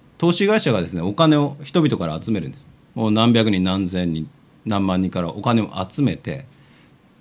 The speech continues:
で、大きなお金を作るわけですね。で、そのお金を、例えば株とか不動産とかに投資をして、で、そこで運用益が出れば、そのお金を投資した人たちに還元すると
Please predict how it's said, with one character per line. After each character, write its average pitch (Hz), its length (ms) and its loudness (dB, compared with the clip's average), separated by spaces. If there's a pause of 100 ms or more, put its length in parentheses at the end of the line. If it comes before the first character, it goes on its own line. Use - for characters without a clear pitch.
(420)
で、 151 340 -2 (280)
大 170 140 4
き 131 100 2
な 90 100 2
お 80 60 -4
金 87 180 -4
を 78 100 -6
作 - 180 -10
る 71 60 -8
わ 67 60 -10
け 69 80 -12
で 67 60 -16
す - 80 -20
ね。 135 100 -8 (680)
で、 160 80 -2
そ 185 120 0
の 185 200 4
お 175 60 0
金 180 280 2
を、 185 240 0 (1800)
例 160 100 0
え 139 40 2
ば 113 100 0
株 107 220 0
と 123 80 -2
か - 100 -6
不 107 120 -6
動 90 140 -2
産 92 180 -6
と 120 100 -2
か 170 60 2
に 107 80 0
投 82 240 -8
資 - 120 -6
を 65 60 -12
し - 140 -16
て、 98 200 -10 (1400)
で、 170 200 2
そ 139 160 -4
こ 160 100 2
で 156 240 4 (100)
運 151 160 6
用 151 180 8
益 107 160 2
が 104 120 0
出 123 120 0
れ 123 100 0
ば、 120 280 2
そ 117 100 -2
の 101 80 0
お 98 60 -2
金 101 200 0
を 95 80 -4
投 98 180 -6
資 95 180 -6
し - 140 -10
た 101 80 -4
人 95 180 -8
た 92 60 -10
ち 151 80 0
に 107 80 2
還 87 300 -6
元 80 200 -8
す - 120 -12
る 69 100 -12
と - 100 -20